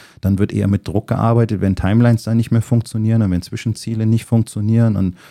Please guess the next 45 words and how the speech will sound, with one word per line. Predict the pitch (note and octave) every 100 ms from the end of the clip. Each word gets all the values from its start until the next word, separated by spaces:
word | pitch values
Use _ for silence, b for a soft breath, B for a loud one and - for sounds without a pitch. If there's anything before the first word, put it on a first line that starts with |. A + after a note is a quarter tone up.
| B B B B
naja, | G#2 G2+
irgendwann | G2+ G2+ G2 G2+
löst | G2 -
sich | -
das | F#2 -
Ganze | F2+ G2
im | F#2+
Chaos | G2+ F#2+ G#2
auf. | - F#2 F2
Und | E2
jeder, | F#2+
der | F2+ F#2+
schon | - G2+
mal | F#2+ E2+
in |
einem | G2 F#2
Projekt | F#2 F2+ -
beteiligt | F2+ F2+ G2 G#2
war | G#2+
oder | G2
ein | F#2
Projekt | - F#2 -
geleitet | D#2+ D2 D#2+ G2+
hat, | G#2+ -
der | E2+
wird | E2 - - -
das | D#2 - - -
m-, | G2 _ _
mit | F#2 E2+ -
großer | - G#2 G#2+
Wahrscheinlichkeit | F#2+ - E2+ F#2 - G#2 A2 A#2
unterschreiben | G2 F#2 - C3 B2+ F#2+
können. | - F2 F2
Denn | F#2 F#2
wie | G2
gesagt, | A#2 C3+ G2
über | G#2 G2+
neunzig | G#2 G2+ -
Prozent | - - G2+ A#2+
funktionieren | - A#2 A2 G2 A#2
nicht, | -
die | D3
werden | C#3 G#2+ F2 E2
nie | F2 D2
was. | D2+ C#2+ -